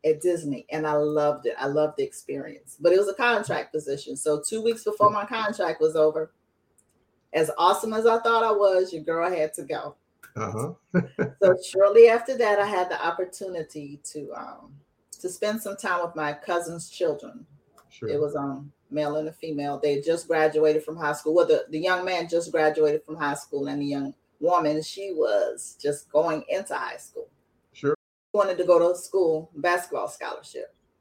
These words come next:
Speaker 2: Uh-huh.
Speaker 1: attending traveling basketball camps and being mom all over again. So during that
Speaker 2: Exactly.
Speaker 1: time, you know what I discovered?
Speaker 2: What was that?
Speaker 1: There was definitely a lack of financial literacy being taught in the school system.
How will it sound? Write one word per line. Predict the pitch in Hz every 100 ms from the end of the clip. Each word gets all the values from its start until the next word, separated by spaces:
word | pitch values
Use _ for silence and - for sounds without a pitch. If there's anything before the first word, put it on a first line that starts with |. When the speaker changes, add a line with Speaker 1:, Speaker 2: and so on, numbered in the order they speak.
| -
Speaker 2:
Uh-huh. | 101 107 - -
Speaker 1:
attending | - 185 180
traveling | 175 - 185 180 180 170
basketball | 160 175 175 156 156 147
camps | 143 - 151 151 -
and | 147 151
being | 156 151
mom | 151 151 156
all | 156 151
over | 160 147 120
again. | - - - _ _ _ _
So | 139 143
during | - 202
that | 190 196
Speaker 2:
Exactly. | - 220
Speaker 1:
time, | 226 240
you | 196
know | 185
what | 190 196
I | 196
discovered? | 208 - 220 226 233 220 _ _ _ _ -
Speaker 2:
What | 139
was | 131 127
that? | 185 208 - _ _ _ _ _ _ _ -
Speaker 1:
There | 175
was | 175 147
definitely | - 180 220 214 208
a | -
lack | 151 160 156 160
of | 156
financial | 151 151 147 151 151
literacy | 147 147 143 147 135 123
being | 139 151 156
taught | - 139 139
in | 131
the | 139
school | - 160 143
system. | - - - _